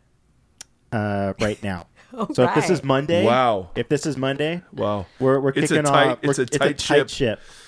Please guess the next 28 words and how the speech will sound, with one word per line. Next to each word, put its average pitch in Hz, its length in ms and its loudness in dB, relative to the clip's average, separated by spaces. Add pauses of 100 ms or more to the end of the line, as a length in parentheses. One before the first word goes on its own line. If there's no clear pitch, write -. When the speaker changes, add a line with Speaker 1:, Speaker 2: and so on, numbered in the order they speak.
Speaker 1:
So 139 100 0
we're 143 100 4
kicking 156 300 -4
off. 139 320 0
Uh, 120 420 2 (200)
you 135 80 -2
can 127 140 -6
sign 123 180 -2
up 117 100 -6
right 104 160 -2
now 90 220 -8 (160)
at 110 300 -4
vox 104 280 -4
podcast 95 360 -6
dot 92 160 -10
com. 82 160 -12 (220)
Speaker 3:
Wow. 101 680 -2 (120)
Speaker 1:
Yep. 123 340 -2
Speaker 3:
That 117 100 0
means 135 160 -2
you 143 60 -6
got 135 160 0
some 120 140 -6
work 151 160 -2
to 151 100 -6
do, 127 160 0
Andy 113 180 0
Bear, 113 320 0